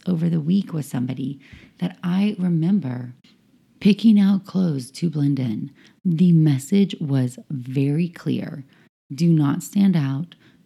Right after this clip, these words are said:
Do not draw attention to yourself. Act like you're not there. How you dress, how you act, how you present yourself, blend in. And you know what? When you do that, you don't feel like you belong,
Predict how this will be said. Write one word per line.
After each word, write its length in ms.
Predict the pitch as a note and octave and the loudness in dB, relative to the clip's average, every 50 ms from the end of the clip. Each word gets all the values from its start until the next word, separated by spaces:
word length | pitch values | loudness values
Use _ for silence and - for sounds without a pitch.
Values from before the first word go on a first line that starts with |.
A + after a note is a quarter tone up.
| _ - D3+ | _ -10 -4
Do 160 | C#3+ E3 D#3 | -2 0 0
not 400 | D#3 D3 D3 C#3 C#3+ F#3 G3+ F3+ | 2 2 0 0 -2 -2 -4 -2
draw 220 | F#3 F#3+ F3+ G3+ | -2 -2 0 0
attention 600 | G3+ F#3 - - - D3 C#3+ C3 - - D3 C#3 | -2 -4 -4 -4 -2 0 0 0 0 -2 -4 -4
to 140 | - - D#3+ | -4 -6 -6
yourself. 580 | C#3+ C#3 B2+ - - D3+ C3+ C3 C#3 C3 B2+ - _ _ _ _ _ _ _ _ - | -6 -6 -6 -6 -6 -4 -4 -4 -4 -8 -10 -16 _ _ _ _ _ _ _ _ -6
Act 320 | C#3+ D#3 F3+ F3+ - - | -4 -2 -4 -4 -4 -4
like 240 | F3 E3 D#3+ - - | -4 -2 -2 -4 -4
you're 120 | D#3+ D3 | -2 -2
not 360 | C#3+ C#3 C#3 C3 C#3 E3 D#3 - | 0 0 -2 -2 -4 -6 -8 -6
there. 360 | B2 A2 G#2+ - - - C3 _ _ _ _ _ _ _ _ _ _ _ _ | -6 -6 -8 -10 -14 -18 -20 _ _ _ _ _ _ _ _ _ _ _ _
How 240 | - - - D3+ D3 | -20 -10 -6 -4 -2
you 180 | C#3+ C#3 C#3+ C#3 | -2 -2 -4 -6
dress, 460 | B2+ C3 C3+ D#3 E3+ F#3+ G#3 G3+ - | -6 -8 -6 -4 -2 -2 -2 -4 -6
how 140 | - F3 E3+ | -4 -4 -2
you 300 | D3+ C#3 C3+ D3+ G#3+ - | -2 -4 -4 -8 -8 -10
act, 340 | - - - D#3+ E3+ E3+ - | -8 -8 -6 -6 -6 -6 -8
how 120 | - - D3+ | -6 -4 -4
you 160 | D3+ D#3 D3+ | -4 -4 -6
present 420 | - - D3+ C#3 C3 C3+ B2+ - | -6 -6 -6 -4 -2 -2 -2 -2
yourself, 540 | D3 D#3 E3 D#3+ - F#3+ F3+ F#3+ G3 F3 - _ _ _ _ _ - | -2 -4 -4 -2 -2 0 0 0 0 -2 -6 _ _ _ _ _ -12
blend 680 | C#3 B2+ - D3+ D3 C#3+ C3+ C3+ C#3 C3+ C#3 C#3+ - - _ | -10 -6 -4 -2 0 0 0 0 0 -2 -4 -6 -8 -10 _
in. 400 | - - A#2 A2+ A#2 - D3+ C#3+ - _ _ _ _ _ _ _ _ _ | -2 0 0 0 0 -2 -4 -8 -10 _ _ _ _ _ _ _ _ _
And 160 | - F#3+ G3+ G#3 | 0 2 4 6
you 100 | G#3 G3 | 6 6
know 220 | F#3 F3+ F#3 A3+ | 4 4 2 0
what? 420 | A#3+ G#3 D3+ C3+ C3 D3+ G3+ A3+ G3+ F#3 _ _ _ _ _ _ _ _ _ _ _ _ _ _ _ _ | 0 -2 0 0 2 2 0 -2 -4 -8 _ _ _ _ _ _ _ _ _ _ _ _ _ _ _ _
When 260 | - E3+ F#3 G#3 G3+ | 0 4 6 8 8
you 140 | G3+ G#3 G#3 | 8 8 8
do 340 | F#3 - - D#3+ D3 C#3+ D3+ | 4 2 0 0 0 2 4
that, 400 | E3 F#3 G#3 B3+ C4+ C#4 B3+ B3+ - _ _ _ _ _ _ _ _ | 4 4 4 4 4 2 2 0 -4 _ _ _ _ _ _ _ _
you 240 | - F3 G#3+ A#3 A3 | 0 2 4 4 4
don't 500 | F#3 D#3 D3 C#3+ - D#3 C#3 E3+ A#3 A3+ | 2 -2 -8 -8 -4 0 2 2 2 2
feel 220 | A3+ - F3+ D#3+ | 0 -2 -2 -2
like 240 | C#3 A#2+ A2+ A2 - | -2 -2 -4 -6 -6
you 100 | - B2 | -8 -8
belong, 520 | A#2 A2+ - - - - - - D#3+ D#3+ | -8 -8 -8 -8 -8 -10 -10 -10 -12 -12